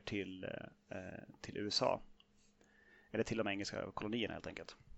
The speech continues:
Och, eh, då,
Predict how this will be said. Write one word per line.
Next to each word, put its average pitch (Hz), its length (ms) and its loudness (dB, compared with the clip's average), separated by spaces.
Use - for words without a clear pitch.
Och, - 500 -6
eh, 101 800 2
då, 101 500 2